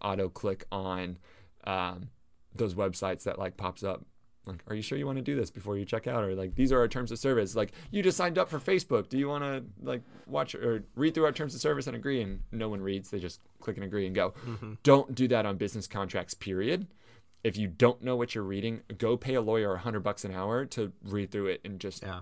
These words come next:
Speaker 1: C Y A, right? Always be C Y A. Um, but really make sure you're reading through your contract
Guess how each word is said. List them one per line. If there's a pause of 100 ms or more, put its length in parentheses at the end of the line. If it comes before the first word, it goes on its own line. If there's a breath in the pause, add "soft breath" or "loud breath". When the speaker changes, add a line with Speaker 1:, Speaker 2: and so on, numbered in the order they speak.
Speaker 1:
C
Y
A,
right?
Always
be
C
Y (380 loud breath)
A.
Um, (400)
but (180)
really
make
sure
you're
reading
through
your
contract